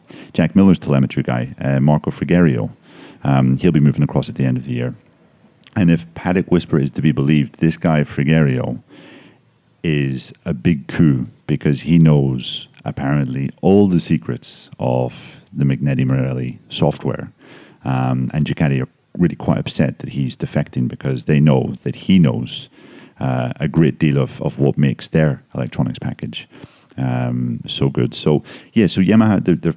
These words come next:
finally, I mean, we've, for close to, what, three years, we've sort of spoken on this podcast incredulously, wondering what is going on. Why is there no signs of progress? What, where's the joined up thinking? We've finally got it. Um,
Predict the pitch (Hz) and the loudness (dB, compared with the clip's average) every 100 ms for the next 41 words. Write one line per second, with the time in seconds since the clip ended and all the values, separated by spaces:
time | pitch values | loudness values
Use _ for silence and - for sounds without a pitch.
0 | - - - 101 95 62 62 78 80 80 | -6 -6 2 4 4 2 0 4 6 4
1 | 67 - - 80 - - _ _ _ - | 2 -8 -2 -2 -2 -12 _ _ _ -20
2 | - 117 - 69 58 - 87 71 90 78 | -6 -4 -2 -4 -4 0 2 4 4 4
3 | 69 - _ _ - - 143 135 _ _ | 0 -6 _ _ -8 -4 -4 -4 _ _
4 | _ _ _ _ - - - - - - | _ _ _ _ -14 -4 0 2 4 2
5 | - - - - - - - - _ - | 0 -2 -2 -4 -6 -8 -14 -20 _ -20
6 | _ _ _ - - - 82 76 98 95 | _ _ _ -20 -14 -4 -4 0 2 4
7 | 80 64 - 65 64 76 78 65 64 64 | 2 0 -4 -4 2 4 6 4 2 -2
8 | 62 - 69 73 73 - 73 60 82 73 | -4 -4 0 2 0 0 2 4 4 4
9 | 73 76 73 67 69 71 69 69 76 69 | 2 2 2 0 0 0 2 0 -2 -2
10 | 64 - 87 - - - 71 71 - 69 | -2 0 0 0 -6 -4 -2 -2 -6 -10
11 | - - - - - 92 90 82 73 80 | -10 -10 -10 -8 -2 2 2 2 4 4
12 | 71 - 107 - - - - - - _ | 2 2 2 2 -2 -10 -20 -20 -20 _
13 | _ _ _ _ - - 76 - 80 73 | _ _ _ _ -20 -8 -4 2 2 4
14 | 78 65 - - _ - 67 65 65 64 | 2 0 -4 -14 _ -8 -4 -2 -2 -2
15 | 62 | -6